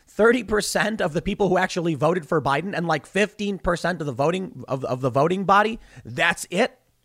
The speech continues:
Yeah. That's nothing. Twenty-six point nine million people watched, eighty-five percent approved. It's a lot of moderates. Check it out. They say fifty-four percent were Democrats, twenty-five were independents, and eighteen Republicans. Of those,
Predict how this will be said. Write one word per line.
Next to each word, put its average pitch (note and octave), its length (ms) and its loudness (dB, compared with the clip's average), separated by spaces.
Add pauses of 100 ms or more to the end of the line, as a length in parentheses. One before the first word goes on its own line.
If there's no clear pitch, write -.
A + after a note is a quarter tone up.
(580)
Yeah. A#2+ 320 -2 (680)
That's - 220 -2
nothing. C#3 800 -2 (580)
Twenty-six G3 600 0
point D#3+ 280 0
nine C#3+ 240 -2
million C3 280 -4
people A#2 380 -4
watched, A#2 420 0 (320)
eighty-five D#3+ 600 2
percent B2+ 280 -4
approved. G3+ 520 2 (260)
It's - 140 -4
a F#4 60 2
lot A3+ 200 6
of G3 60 0
moderates. E3+ 420 0
Check G3 80 -2
it E3+ 60 0
out. C#3+ 60 -2
They D3 80 -2
say D#3 280 -2 (320)
fifty-four G3 480 2
percent D#3 480 -2 (240)
were E3+ 120 -2
Democrats, A#2+ 520 -2
twenty-five D3 560 0
were B2 100 -4
independents, G3 580 -2 (240)
and F3 220 0
eighteen D#3+ 340 -4
Republicans. C3+ 640 0 (340)
Of C3+ 200 0
those, D#3+ 380 6